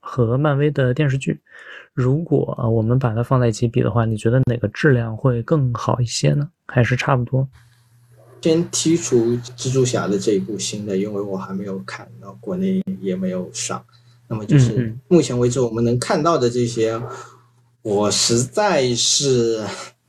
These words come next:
Speaker 2: 大部分我都觉得，呃，你不看之前你大概都能知道什么样子，你既不会对他抱有希望，你也知道他肯定不会让你失望。当然那个就是永恒族，虽然赵婷来给了我一些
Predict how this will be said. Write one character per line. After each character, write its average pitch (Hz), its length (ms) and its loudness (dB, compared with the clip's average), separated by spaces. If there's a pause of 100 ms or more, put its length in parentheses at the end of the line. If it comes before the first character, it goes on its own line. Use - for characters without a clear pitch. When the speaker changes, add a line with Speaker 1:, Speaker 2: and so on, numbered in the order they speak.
(140)
Speaker 2:
大 - 160 0
部 190 100 4
分 190 220 2
我 156 100 2
都 170 180 2
觉 160 200 0
得， 135 440 0
呃， 151 300 4 (360)
你 147 100 2
不 139 100 0
看 180 220 2
之 190 100 2
前 165 160 2
你 139 80 0
大 143 140 2
概 131 100 2
都 131 120 0
能 131 160 0
知 135 100 -2
道 139 100 6
什 127 160 -2
么 110 80 0
样 123 160 4
子， 107 120 -2
你 104 200 -4
既 127 200 0
不 120 100 0
会 123 160 2
对 117 240 0
他 117 140 -4
抱 117 160 2
有 110 100 2
希 120 220 0
望， 113 260 2
你 110 60 -4
也 113 120 4
知 104 140 -2
道 110 140 2
他 117 100 -2
肯 101 160 -4
定 107 240 -4 (100)
不 - 80 -12
会 120 160 4
让 113 200 2
你 95 160 2
失 104 260 -4
望。 101 260 -6 (240)
当 120 160 2
然 110 220 -2
那 113 100 0
个 104 240 -8 (200)
就 123 100 -2
是 123 140 0
永 110 200 4
恒 107 220 -2
族， 104 220 2
虽 110 180 2
然 95 320 0 (140)
赵 135 160 2
婷 123 240 -2
来 110 540 0 (180)
给 147 180 0
了 160 100 0
我 196 160 2
一 143 140 -2
些 147 580 0